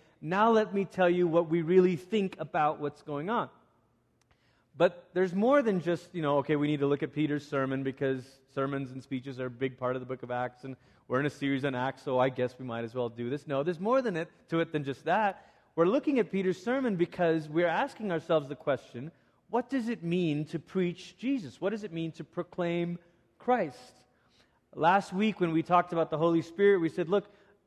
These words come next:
the reason the Holy Spirit has come upon us is He's the power for us to live the way God has called us to live, but He's also the power,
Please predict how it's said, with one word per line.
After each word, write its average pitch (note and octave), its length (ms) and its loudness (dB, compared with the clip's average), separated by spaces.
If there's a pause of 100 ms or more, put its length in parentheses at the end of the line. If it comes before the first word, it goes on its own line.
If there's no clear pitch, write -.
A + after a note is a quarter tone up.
the C#3+ 80 -2
reason G3 460 0
the E3+ 80 4
Holy F3+ 240 2
Spirit F#3+ 300 0
has D#3+ 200 -2
come G3+ 320 -4
upon F#3+ 380 -4
us F3+ 160 -6
is D#3+ 160 -6
He's G#3 380 -2 (260)
the - 80 -4
power G3 760 2 (320)
for F3 140 2
us G#3 200 2
to F#3 140 0
live G3 420 6
the F3 100 0
way F3 180 2
God F3+ 260 0
has E3+ 140 -4
called F3 320 -2
us E3+ 140 -8
to F3 120 -8
live, F3 300 -4 (420)
but E3+ 120 -2
He's F#3 160 2
also A#3+ 360 2
the F3+ 140 -4
power, G#3 680 2